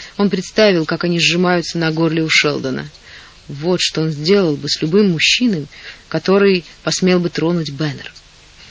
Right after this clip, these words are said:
Он не мог вообразить ее в объятиях другого, только в своих собственных.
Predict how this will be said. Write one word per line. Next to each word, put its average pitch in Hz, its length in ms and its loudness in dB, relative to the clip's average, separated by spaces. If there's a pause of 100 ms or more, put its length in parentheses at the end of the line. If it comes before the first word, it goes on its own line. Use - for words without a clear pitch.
(280)
Он 180 200 2
не 175 80 4
мог 202 280 0
вообразить 220 680 2
ее 151 420 0
в 185 80 0
объятиях 156 560 -2
другого, 135 480 -4 (1120)
только 214 420 0 (160)
в - 80 -12
своих 147 420 -6
собственных. - 920 -12